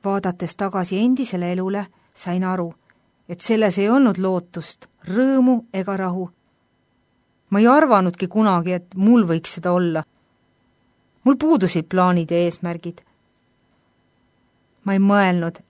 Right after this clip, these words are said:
ega ei unistanud, et Jumal võiks mind kasutada. Jumal tegi kõike seda ise.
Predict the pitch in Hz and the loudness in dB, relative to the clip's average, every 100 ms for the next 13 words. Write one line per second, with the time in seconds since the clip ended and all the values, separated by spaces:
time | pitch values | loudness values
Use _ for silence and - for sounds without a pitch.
0 | - 233 220 214 196 190 175 - 185 185 | 0 2 4 2 2 2 0 -6 -6 -6
1 | 175 _ _ _ 180 185 240 262 180 170 | -8 _ _ _ -8 0 4 6 4 0
2 | 170 208 277 220 180 214 208 185 175 180 | -2 2 4 4 2 0 0 -4 -6 -8
3 | 175 175 _ _ _ _ _ _ _ _ | -6 -10 _ _ _ _ _ _ _ _
4 | _ _ _ _ _ _ _ _ 180 202 | _ _ _ _ _ _ _ _ -4 0
5 | 185 170 180 175 170 226 247 233 - 156 | 0 -2 -6 -10 -8 -2 -2 -2 -8 -10
6 | 170 170 170 165 151 | -8 -10 -10 -10 -14